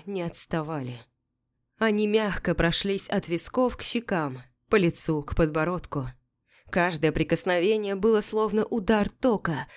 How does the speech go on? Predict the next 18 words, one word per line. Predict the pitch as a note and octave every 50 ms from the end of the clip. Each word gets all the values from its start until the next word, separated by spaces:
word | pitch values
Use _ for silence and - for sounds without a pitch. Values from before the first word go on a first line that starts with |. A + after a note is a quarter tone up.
| - - - -
обжигающее | - A#3+ A3 G3+ F#3+ F#3 G#3+ G3+ F3 G#3+ G#3 F#3 D#3 D3 C3+ - - - D3 C3 - - -
и | - D3
сладкое. | C#3+ - - - D#3+ D#3+ D#3+ D3 C3 - - - C#3+ C#3+ D3+ D3 C#3+ - _ _ _ _ _ _ _ _ _ _ _ _ -
Потом | - F#3+ E3+ - E3+ F3 G3 F#3
его | E3+ E3 D#3 D#3 D#3
руки | D3 D3 F#3+ G#3 - B3+
опустились | B3 A#3+ A#3+ C4+ B3+ B3+ - - G#3+ G3+ G3+ A#3 A#3+ - - -
на | C#4 C4
мои | B3 B3 G#3 F3 F3+
плечи, | G3+ - B3 A3 F3 D#3 D3 - - D3 C#3+ C#3+ - _ _ _ _ _ _ _
скользнули | - - - G3+ F3+ E3+ E3 D#3 E3+ D#3+ D#3 D3+ D#3
ниже. | D#3 E3 F#3+ G3+ F#3 D3+ - C3+ C3 C#3 C3 - _ _ _ _ _ _ _ _ _ _ _ _ _ _ -
Я | - F#3+ F3 F3+
начала | E3 E3 - - - F3 D#3+ F3 F3+ F3
тонуть | - - F3+ E3 E3+ E3+ F#3 G#3 G#3+ F#3 E3 -
в | E3+ E3+
незнакомых | F3+ F3+ D#3+ F3 F3 E3+ - G3+ F#3+ E3+ E3+ E3+ - F#3
ощущениях, | F3 E3+ - F3+ F#3 - - B3+ B3 A3+ G3 E3 D3 -